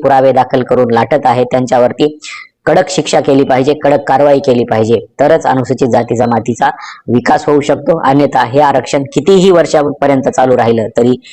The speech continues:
या वर्गाचा कधीही विकास होणार नाही. याची कडक पद्धतीने अंमलबजावणी झाली पाहिजे, तरच या वर्गाचा विकास होऊ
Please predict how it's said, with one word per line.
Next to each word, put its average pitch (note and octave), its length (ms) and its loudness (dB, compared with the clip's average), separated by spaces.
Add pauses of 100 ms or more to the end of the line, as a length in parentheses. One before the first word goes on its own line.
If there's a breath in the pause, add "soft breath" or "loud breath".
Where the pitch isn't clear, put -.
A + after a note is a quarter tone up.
(180 loud breath)
या D3 120 2
वर्गाचा B2+ 440 0 (100)
कधीही B2 340 2
विकास A#2 300 -2
होणार A2+ 240 0
नाही. G#2+ 220 -6 (220)
याची - 360 0
कडक F3 240 0 (160)
पद्धतीने C3 400 0
अंमलबजावणी B2 680 0 (340 loud breath)
झाली C#3 320 0
पाहिजे, D3+ 300 0 (120)
तरच D3 280 0
या C3+ 100 2
वर्गाचा B2 380 0
विकास A#2 360 -2
होऊ A2+ 100 0